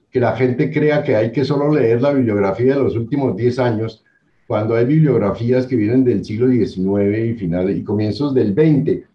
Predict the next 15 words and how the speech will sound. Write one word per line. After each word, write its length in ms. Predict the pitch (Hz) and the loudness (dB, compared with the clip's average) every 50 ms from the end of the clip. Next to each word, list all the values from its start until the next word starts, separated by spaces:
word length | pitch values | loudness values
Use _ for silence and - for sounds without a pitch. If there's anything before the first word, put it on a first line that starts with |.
| _ _ _ _ _ _ - - - - - _ | _ _ _ _ _ _ -20 -20 -20 -20 -14 _
Por 180 | - 143 135 127 | -4 -2 -2 -2
supuesto, 800 | - 139 127 - 165 160 156 - - 202 208 196 - - - - | -2 -4 -2 2 2 2 2 2 2 2 2 2 2 -2 -2 -2
ifrao. 760 | 147 139 127 - 147 156 175 185 170 - - - - - - - - | 0 0 0 0 0 2 2 2 2 2 2 0 -2 -6 -10 -14 -8
ifrao 460 | 120 120 117 117 123 123 120 135 143 | -6 -4 -2 -2 0 0 2 2 0
es 100 | 139 - | 0 2
una 140 | 160 156 156 | 2 4 4
organización 640 | 151 143 139 123 117 107 98 104 98 90 110 113 117 | 4 2 2 0 0 0 -2 -2 -2 -2 -2 -2 -2
en 220 | 135 139 135 127 120 | -2 -2 -2 -2 -2
la 160 | 107 - - | -4 -4 -4
que, 260 | - 98 92 78 - _ - | -2 -2 -2 -4 -6 _ -6
eh, 160 | 98 95 92 | -4 -4 -4
podemos, 600 | 78 78 98 98 107 120 139 165 160 120 101 98 | -2 0 0 2 2 4 4 4 2 2 0 -2
eh, 360 | 92 104 98 90 87 87 92 | -4 -4 -4 -4 -4 -4 -4
incluirnos 680 | 107 110 98 104 113 113 120 131 135 151 151 143 135 - | -4 -6 -6 -4 -2 0 2 2 2 2 0 0 -2 -2
todos. 560 | - 151 139 127 120 123 147 156 - - - | -2 0 0 2 2 2 0 0 -4 -8 -12